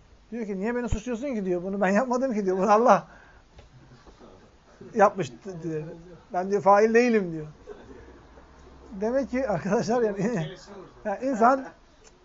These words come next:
yani insan tabiatı gereği bunu biliyor. Yani karşındaki adam sana gelip bir tane çaksa, bir tane vursa sebepsiz yere,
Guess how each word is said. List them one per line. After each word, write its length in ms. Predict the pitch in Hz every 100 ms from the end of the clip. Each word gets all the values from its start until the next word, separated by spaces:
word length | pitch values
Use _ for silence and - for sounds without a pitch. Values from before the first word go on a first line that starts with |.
| -
yani 140 | 196 214
insan 340 | 247 247 254 208 - - - - - _
tabiatı 340 | 220 262 262
gereği 260 | 262 240 240
bunu 220 | 226 233
biliyor. 340 | 214 196 143 135
Yani 160 | 165 156
karşındaki 520 | 202 196 208 226 220
adam 140 | 220
sana 160 | 185 208
gelip 220 | 208 208
bir 60 | 233
tane 220 | 226 208
çaksa, 500 | 226 208 240 269 269 _ - - -
bir 100 | 254
tane 240 | 233 240 233
vursa 500 | 226 226 226 285 285
sebepsiz 460 | - 226 233 226 226
yere, 360 | 208 202 269